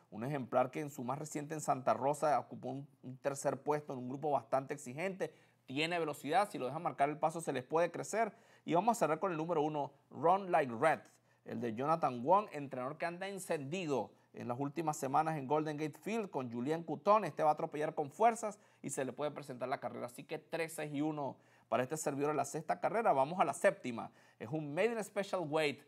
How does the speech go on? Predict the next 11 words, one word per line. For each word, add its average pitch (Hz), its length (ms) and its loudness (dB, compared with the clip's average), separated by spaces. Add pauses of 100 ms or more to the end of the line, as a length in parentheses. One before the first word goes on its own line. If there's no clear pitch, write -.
(200)
una 139 180 -2
carrera 143 280 2
sumamente 180 800 -2
pareja 156 280 0
y 170 60 -6
complicada 165 600 2
para 165 300 4
potros 170 340 4
de 143 60 0
dos 147 240 0
años 196 420 6